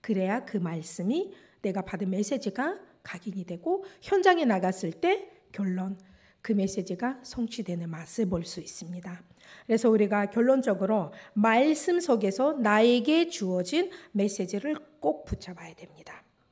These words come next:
현장에 가서 이 메시지를 이제 나눠줘야 됩니다. 증인으로 서야 됩니다. 하나님의 나를 보낸 그 현장, 이 시대를 살릴 그 메시지를 주고 보내십니다.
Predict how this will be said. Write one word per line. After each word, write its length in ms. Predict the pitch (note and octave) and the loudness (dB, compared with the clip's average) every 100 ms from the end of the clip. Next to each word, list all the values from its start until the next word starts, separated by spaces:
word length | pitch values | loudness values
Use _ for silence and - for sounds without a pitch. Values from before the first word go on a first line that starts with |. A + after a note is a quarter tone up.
| _ _ _ - - | _ _ _ -20 -18
현장에 520 | - D#4 D4+ D#4 D#4 | 6 8 10 8 8
가서 560 | B3 G#3 - D#4+ A4 - - - | 6 4 6 6 6 0 -12 2
이 300 | D#4 F4 F4+ | 8 10 10
메시지를 960 | C#4 A#3+ B3+ G#3 A3+ A#3 G4 - - - _ | 10 8 6 2 2 4 4 2 -6 -20 _
이제 360 | F#3 B3 E4 - | -4 -2 -2 -6
나눠줘야 540 | D#3+ E3 A#3+ A#3+ F3+ F3 | -8 -2 0 0 -4 -6
됩니다. 400 | F3 F3 F3+ - _ _ _ | -10 -12 -14 -20 _ _ _
증인으로 720 | - A3 A3 A#3+ D4+ C4 G3 F3+ | 4 8 10 8 6 4 2 -2
서야 240 | G3+ F#3 | -6 -8
됩니다. 480 | F#3 F3 F3 F3+ - _ _ _ - | -6 -6 -6 -10 -18 _ _ _ -4
하나님의 580 | - F4 F4 D#4+ D#4+ | 2 4 4 4 2
나를 360 | C#4+ G3+ F#3+ F#3+ | 2 2 0 -2
보낸 400 | G3+ G3 F#3+ F#3+ | -2 0 0 -4
그 100 | G3 | -6
현장, 500 | F#3+ C#4 B3 G3 F#3+ - _ _ _ - - | -6 -2 -4 -4 -8 -14 _ _ _ -10 0
이 140 | C#4+ | 2
시대를 640 | - D#4 C#4 B3+ F4 F#4 - - _ _ _ _ _ _ _ _ | 4 6 6 8 4 4 -2 -20 _ _ _ _ _ _ _ _
살릴 600 | - C#4 B3+ D#4+ D#4+ - | -6 -2 2 0 -2 -8
그 100 | - | -2
메시지를 840 | A#3 G3+ G3 F#3+ G3 G3 E4+ F4 - | 2 2 0 -2 -2 0 0 -2 -10
주고 400 | - - A3 C4+ | -14 -6 -4 -2
보내십니다. 800 | A3+ F3+ E3 - E3+ A3+ - - | -2 -2 -2 -6 -10 -16 -20 -20